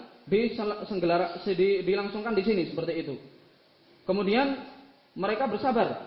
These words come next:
di dalam murajaah, dalam menghafal, seperti itu. Sebagaimana dikatakan oleh, eh, dan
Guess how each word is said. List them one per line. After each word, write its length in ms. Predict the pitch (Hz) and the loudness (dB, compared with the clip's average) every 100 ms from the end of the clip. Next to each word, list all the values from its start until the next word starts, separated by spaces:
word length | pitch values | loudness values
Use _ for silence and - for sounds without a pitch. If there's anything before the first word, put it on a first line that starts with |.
| 170 | 0
di 80 | |
dalam 400 | 170 185 240 196 | 4 4 2 -2
murajaah, 560 | 185 180 180 175 175 - 156 | 0 0 0 0 -2 -4 -2
dalam 180 | 175 196 | 0 0
menghafal, 640 | 180 185 190 185 - - - | -2 0 -2 -4 -8 -14 -6
seperti 400 | 180 180 165 139 | -4 -2 -4 -6
itu. 100 | 131 - - _ _ _ _ _ _ _ _ - | -10 -14 -20 _ _ _ _ _ _ _ _ -12
Sebagaimana 400 | 170 170 180 202 | -2 0 0 0
dikatakan 480 | 208 196 196 202 208 | -2 -2 -4 -4 -6
oleh, 240 | 196 202 196 | -6 -6 -4
eh, 240 | 185 175 | 0 0
dan 400 | 190 220 220 - | 2 0 -2 -6